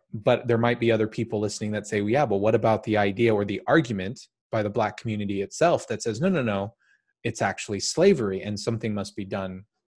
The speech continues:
with, uh, with that'?" Well, there's a, um, I think he's a national treasure, my, my, by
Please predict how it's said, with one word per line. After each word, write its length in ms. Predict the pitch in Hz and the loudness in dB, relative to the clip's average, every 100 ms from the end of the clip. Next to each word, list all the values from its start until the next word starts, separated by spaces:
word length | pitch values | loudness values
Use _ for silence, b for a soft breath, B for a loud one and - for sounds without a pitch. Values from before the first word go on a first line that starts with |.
| _ _ | _ _
with, 280 | 107 101 92 _ | -10 -8 -8 _
uh, 240 | 101 95 90 98 | -6 -4 -6 -8
with 100 | - | -4
that'?" 240 | 127 127 - | 0 0 0
Well, 300 | 110 104 - _ b b b b b b - | 0 -2 -6 _ b b b b b b -2
there's 420 | 123 139 147 123 | 2 4 4 4
a, 300 | 120 110 107 | 4 4 4
um, 480 | 98 95 92 95 110 _ _ _ _ _ _ _ B B B B B - | 2 -2 -6 -14 -20 _ _ _ _ _ _ _ B B B B B 0
I 100 | 123 | 2
think 160 | 123 | 2
he's 180 | 107 101 | 0 -2
a 40 | 98 | -2
national 380 | 95 92 92 | -2 -4 -8
treasure, 500 | - 98 90 95 - - | -8 -6 -6 -8 -14 -8
my, 140 | 104 95 | -8 -6
my, 180 | 101 98 - | -8 -10 -10
by 420 | 78 107 98 95 | -10 -2 0 0